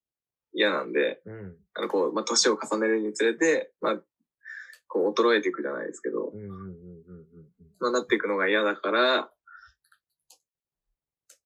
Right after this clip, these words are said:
Speaker 1: 練習して、トレーニングしてっていうのはありますね。やっぱりこう若い子たちも入ってくるし、
Speaker 2: ああ。
Speaker 1: まあ、そこには負けないようにっていうモチベーションは結構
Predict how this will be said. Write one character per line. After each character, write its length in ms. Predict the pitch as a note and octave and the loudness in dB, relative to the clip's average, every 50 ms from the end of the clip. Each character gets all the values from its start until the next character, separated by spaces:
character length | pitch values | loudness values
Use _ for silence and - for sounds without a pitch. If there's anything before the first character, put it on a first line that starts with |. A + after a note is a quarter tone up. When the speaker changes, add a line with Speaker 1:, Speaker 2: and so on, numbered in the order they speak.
| _ _ _ _ _ _ _ _ _ _ _ _ _ _ _ _ _ _ _ _ | _ _ _ _ _ _ _ _ _ _ _ _ _ _ _ _ _ _ _ _
Speaker 1:
練 160 | - A2+ A2 | 0 0 2
習 180 | G#2+ - G#2 G#2+ | 2 2 2 2
し 100 | G#2 - | 0 0
て、 280 | - A2 G#2+ G#2 G2+ - | 2 4 4 4 2 0
ト 80 | - G#2+ | 0 0
レ 120 | G#2 G2 | 0 2
ー 20 | |
ニ 80 | F#2+ F#2+ | 0 -2
ン 40 | F#2+ | -4
グ 80 | F#2 | -4
し 120 | F2 - - | -6 -4 -2
て 160 | A2 G#2+ G2+ | 0 0 0
っ 40 | - - _ _ _ _ _ _ _ _ _ _ _ _ _ - _ _ _ _ _ _ _ _ _ _ _ _ _ _ _ _ _ _ _ | 0 -4 _ _ _ _ _ _ _ _ _ _ _ _ _ -20 _ _ _ _ _ _ _ _ _ _ _ _ _ _ _ _ _ _ _
て 80 | - | -2
い 40 | A2 | -2
う 20 | G#2 | 0
の 60 | G2 | 0
は 60 | G2+ | -2
あ 40 | G2 | -2
り 60 | - | -2
ま 120 | - - - | -4 -6 -6
す 100 | - F#2 | -2 0
ね。 60 | G2 | 2
や 60 | A#2 | 4
っ 20 | - | 4
ぱ 80 | B2+ | 4
り 60 | B2 | 4
こ 100 | A#2+ A#2+ | 4 4
う 20 | G2+ | 2
若 200 | G#2 G#2+ C3+ C3 | 4 4 4 4
い 40 | B2 | 4
子 80 | A#2 | 4
た 100 | G#2 G2+ | 0 0
ち 80 | G2 F#2+ | -2 -2
も 80 | G2 | -4
入 100 | G#2 G#2+ | -4 -4
っ 40 | - | -4
て 80 | - A#2 | -4 -4
く 100 | - - | -4 -4
る 120 | - - | -4 -4
し、 240 | - - - D#3+ - | -4 -4 -2 -2 -2
Speaker 2:
あ 60 | G#2 | -2
あ。 40 | - | -4
Speaker 1:
ま 20 | - - F3 - E2+ - - - - - - - - - - - - _ _ _ _ _ _ _ _ _ _ _ | -6 -10 -14 -14 -14 -14 -14 -12 -14 -14 -16 -18 -20 -20 -20 -20 -20 _ _ _ _ _ _ _ _ _ _ _
あ、 60 | B2+ | -6
そ 100 | A#2 A2+ | -4 0
こ 80 | A#2+ B2 | 2 4
に 80 | A#2+ | 4
は 80 | A2 G#2 | 4 2
負 100 | G2+ G2+ G2 | 0 0 0
け 60 | G#2 | 0
な 140 | G2+ G#2 G#2 | 2 2 4
い 60 | G#2 | 4
よ 140 | G#2 G#2+ G2 | 4 2 2
う 20 | |
に 200 | G2 A2 A2+ - | 2 0 -2 -2
っ 60 | - | 0
て 80 | _ - | _ 2
い 160 | G#2 F#2+ F#2+ | 2 2 2
う 60 | F#2+ | 0
モ 140 | F#2 G2 F#2+ - | -2 -4 -6 -6
チ 100 | - F#2 | -4 -2
ベ 80 | F#2 | -2
ー 40 | F2+ | -2
シ 80 | - - | -2 -2
ョ 40 | |
ン 40 | - | -2
は 80 | - - | -2 0
結 180 | - F2 - - | -2 -2 -4 -2
構 300 | - - - - - | -2 -2 -2 -2 -6